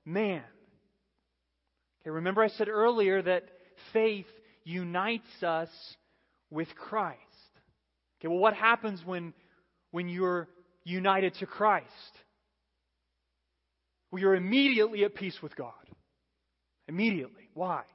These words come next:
Because Jesus is at peace with God. Okay, God the Son is at peace with God the Father. And when through faith we are united to God the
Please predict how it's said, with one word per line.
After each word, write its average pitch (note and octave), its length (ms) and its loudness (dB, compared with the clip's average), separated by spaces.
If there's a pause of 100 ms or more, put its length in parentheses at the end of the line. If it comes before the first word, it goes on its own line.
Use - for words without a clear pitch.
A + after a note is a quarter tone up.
(340)
Because F#3+ 280 -2
Jesus C4+ 460 -2
is G3+ 100 -6
at F3+ 120 -4
peace E3+ 220 -12
with C#3+ 120 -14
God. A2+ 180 -12 (380)
Okay, F3 100 -2
God F#3+ 240 4
the A#3 80 -10 (100)
Son A3+ 380 -2 (220)
is F3 100 -14
at G#3 80 -10
peace G3 260 -8
with F#3 120 -10
God D#3 180 -4
the F#3 180 -10
Father. A3+ 400 4 (260)
And D#3 120 -8
when F#3 100 -4
through G#3+ 280 -8
faith A3 240 4 (280)
we F3+ 140 0
are F3+ 40 2
united F3+ 640 0
to G3+ 60 0
God F#3 240 2
the E3 80 -10